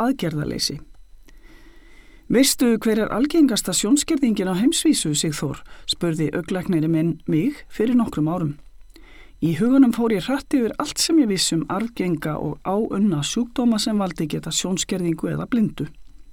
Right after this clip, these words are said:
Ég bjóst við að það hlyti að vera aldurstengd hrörnun í sjónhimnu, enda er það algengasta orsök sjónskerðingar hjá eldra fólki og sá hópur er að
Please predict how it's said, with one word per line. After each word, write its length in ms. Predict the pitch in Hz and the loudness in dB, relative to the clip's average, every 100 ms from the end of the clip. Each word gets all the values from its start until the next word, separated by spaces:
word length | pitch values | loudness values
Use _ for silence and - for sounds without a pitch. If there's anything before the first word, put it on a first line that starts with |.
| - - - - - - - - | -20 -20 -20 -20 -20 -20 -20 -2
Ég 140 | 196 190 | 0 2
bjóst 280 | 262 294 - | 4 2 2
við 140 | 277 | 2
að 80 | 254 | 2
það 140 | 247 226 | 0 2
hlyti 260 | 294 285 | 2 2
að 60 | 240 | -2
vera 140 | 220 - | -2 -2
aldurstengd 640 | 233 - 240 - 220 190 156 | -2 0 -2 -2 0 -2 -2
hrörnun 480 | 170 170 208 226 214 | -4 -4 -2 0 2
í 80 | 165 | 0
sjónhimnu, 580 | - 156 156 185 214 294 285 - - | 0 0 0 4 6 6 4 -8 -4
enda 260 | 170 165 | -2 -2
er 80 | 165 - | -4 -4
það 160 | 165 175 | -2 -2
algengasta 600 | 247 262 233 190 - 165 | 0 0 0 -2 -4 -4
orsök 400 | 196 - 156 - | -6 -6 -6 -4
sjónskerðingar 680 | 185 233 - 254 208 208 | -2 -2 -2 0 0 -2
hjá 80 | 208 - | -4 -4
eldra 320 | 214 233 208 | -4 -4 -6
fólki 420 | 214 196 - 220 - - - - - - | -4 -8 -4 -4 -4 -14 -18 -20 -8 0
og 140 | 294 | 2
sá 160 | - 214 | 2 0
hópur 500 | 208 185 170 180 - - | 0 -2 -4 -4 -4 -4
er 220 | 170 175 | -4 -4
að 240 | - 143 | -6 -6